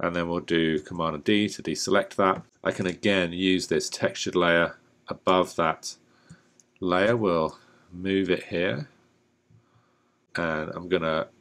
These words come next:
turn that into a clipping mask. And we'll turn down the intensity of that bit. So you can see now we're starting to build up this kind of nice focused shape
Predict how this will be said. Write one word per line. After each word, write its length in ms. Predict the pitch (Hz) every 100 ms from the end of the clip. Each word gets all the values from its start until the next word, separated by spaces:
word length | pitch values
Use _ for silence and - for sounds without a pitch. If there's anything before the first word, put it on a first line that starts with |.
| _ _ -
turn 260 | - 87
that 220 | 87 80 90
into 380 | 80 - 82
a 180 | 73 71 - _ _ -
clipping 320 | 123 123 117
mask. 480 | 127 127 127 - - _ _ _ _ _ _ _ _ _ - -
And 80 |
we'll 140 | 85 82
turn 580 | - - 110 98 92 85
down 320 | 87 82 78
the 100 | 78
intensity 600 | 73 - 90 85 - 76
of 100 | 69
that 260 | 76 - -
bit. 420 | 95 - - - _ _ _ _ _ _ _ _ _ _ _ _ _ _ _ _ _
So 160 | -
you 100 | 85
can 160 | 87 90
see 260 | - 92 90
now 280 | 90 85
we're 80 | 82
starting 340 | - 92 82 82
to 120 | 80
build 360 | - 92 87 85
up 300 | 82 - -
this 220 | 85 78
kind 200 | - 92
of 100 | 82
nice 460 | 85 85 82 - -
focused 800 | - - 98 92 95 78 - - _ _ _ _ _ -
shape 420 | - 117 139